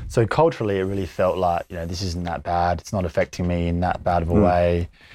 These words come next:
Speaker 1: At what point did you start to think, "Oh, actually, this is a problem"?
Speaker 2: I don't know, it was kinda on and off a couple of times, like, you know, I'd be on it for a while and then stop and then, you know,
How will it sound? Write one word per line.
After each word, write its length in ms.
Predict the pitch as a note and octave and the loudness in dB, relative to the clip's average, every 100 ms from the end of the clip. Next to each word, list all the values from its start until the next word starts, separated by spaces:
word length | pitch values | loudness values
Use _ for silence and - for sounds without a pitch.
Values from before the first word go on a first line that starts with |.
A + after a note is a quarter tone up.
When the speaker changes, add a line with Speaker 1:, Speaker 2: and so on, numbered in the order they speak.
| - - - | -18 -16 -8
Speaker 1:
At 200 | - G#2 | 0 2
what 200 | A2+ - | 4 0
point 360 | - A#2 A2+ F#2+ | 0 -2 -2 -2
did 200 | G#2 F2+ | -4 -2
you 360 | F#2+ F#2+ F#2+ F#2 | -2 -2 -2 -2
start 300 | - F2+ - | -2 -2 -2
to 60 | |
think, 280 | F2 F#2 F2 | -6 -6 -4
"Oh, 60 | F2+ | -4
actually, 260 | F2 - | -4 -4
this 140 | E2+ E2 | -6 -4
is 100 | E2 | -6
a 60 | D#2+ | -4
problem"? 400 | D#2+ D#2 E2 - _ _ _ - - - - - | -4 -6 -8 -14 _ _ _ -18 -16 -14 -16 0
Speaker 2:
I 80 | C3 | 2
don't 80 | C#3 | 4
know, 80 | B2+ | 2
it 40 | |
was 120 | A2+ | 0
kinda 180 | - C#3+ | 0 2
on 140 | G2 G#2+ | 4 4
and 80 | G#2 | 2
off 120 | - | 0
a 40 | |
couple 220 | G#2 F#2+ | -2 0
of 80 | G#2 | 0
times, 320 | A2+ G2+ G#2 G2+ | 2 2 2 0
like, 260 | F2+ - | 0 -2
you 80 | F2 | -4
know, 180 | F2 F2 | 0 0
I'd 120 | F2 | 2
be 120 | F2+ | 2
on 140 | D#2+ F#2 | 2 -2
it 100 | - | -4
for 120 | G2 | 0
a 40 | |
while 340 | G2 E2+ E2+ E2 | 2 4 4 2
and 100 | E2+ | 0
then 160 | E2+ | -4
stop 420 | E2 - E2+ E2 - | -6 0 2 2 -2
and 140 | D#2+ | -6
then, 200 | E2 E2 | -4 -4
you 100 | E2+ | -6
know, 240 | D#2+ E2 | -4 -4